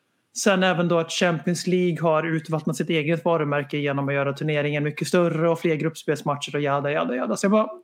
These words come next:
idag, åttonde mars i herrens år tvåtusen tjugotvå. Hur fan känner ni för den moderna toppfotbollen egentligen, Håkman?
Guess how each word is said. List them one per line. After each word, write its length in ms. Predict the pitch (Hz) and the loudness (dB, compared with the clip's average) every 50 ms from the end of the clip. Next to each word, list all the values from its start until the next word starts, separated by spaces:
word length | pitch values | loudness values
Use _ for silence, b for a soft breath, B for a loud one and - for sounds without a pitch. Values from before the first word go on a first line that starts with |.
| _ _ 370 330 | _ _ 0 2
idag, 400 | 226 185 226 214 208 185 180 - | 4 6 6 6 6 4 2 2
åttonde 380 | - 220 220 - - 196 190 190 | 0 0 0 0 0 2 4 4
mars 300 | 185 180 175 170 - - | 4 4 2 2 2 2
i 20 | |
herrens 380 | 170 180 175 156 160 165 151 - | 2 4 4 4 2 0 0 0
år 140 | 170 156 151 | 0 0 0
tvåtusen 500 | - - 165 160 160 160 151 - 170 156 | 0 -2 -2 -2 -2 -4 -4 -2 -4 -2
tjugotvå. 580 | - 156 156 160 156 - - 185 165 147 B B B B B B B B B B _ _ _ _ _ _ _ _ _ _ _ _ _ | -2 0 0 0 0 0 2 2 2 2 B B B B B B B B B B _ _ _ _ _ _ _ _ _ _ _ _ _
Hur 120 | - 269 | 2 2
fan 220 | 240 - 254 214 160 | 4 4 2 2 4
känner 400 | - - 180 175 160 170 226 262 | 4 2 2 4 4 6 6 6
ni 160 | 226 175 156 | 4 2 2
för 120 | - 170 | 0 0
den 100 | 151 143 | 0 0
moderna 340 | 139 135 131 139 131 143 147 | 0 -2 0 0 -2 -2 -2
toppfotbollen 520 | - - 147 143 - 147 - - - - | -4 -6 -6 -6 -8 -8 -6 -6 -4 -2
egentligen, 300 | 254 233 196 - 170 160 143 | -2 -2 -2 -2 -2 0 0
Håkman? 420 | 160 165 - - - - - 131 | 0 0 -2 -2 -4 -4 -4 -6